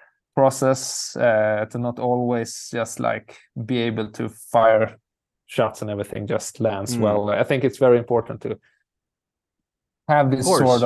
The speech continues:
Speaker 1: of
Speaker 2: Yeah.
Speaker 1: healing, uh, times, and also be able to really focus on, I was like,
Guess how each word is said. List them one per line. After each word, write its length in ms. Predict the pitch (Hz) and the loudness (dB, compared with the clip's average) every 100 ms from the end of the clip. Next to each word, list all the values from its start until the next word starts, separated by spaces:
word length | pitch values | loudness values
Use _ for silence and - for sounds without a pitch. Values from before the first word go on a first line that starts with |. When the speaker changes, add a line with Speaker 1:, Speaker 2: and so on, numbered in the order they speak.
| 113 | 0
Speaker 1:
of 60 | - _ _ - | -2 _ _ 0
Speaker 2:
Yeah. 180 | 156 135 | 4 6
Speaker 1:
healing, 560 | 135 131 127 127 127 | 4 2 -2 -6 -8
uh, 80 | 123 | -8
times, 580 | 123 143 127 117 117 - | -2 0 0 -2 -6 -6
and 120 | 117 | -4
also 540 | 123 120 120 - 120 117 | -4 -4 -8 -10 -10 -8
be 240 | 113 120 | -2 0
able 260 | 120 113 107 | 2 0 -4
to 120 | 117 | -4
really 260 | 117 117 113 | 0 0 -2
focus 540 | 127 110 110 117 - | -4 -4 -6 -12 -8
on, 100 | 117 | 0
I 80 | 135 | 2
was 220 | 156 156 | 4 4
like, 320 | 165 151 151 | 6 6 2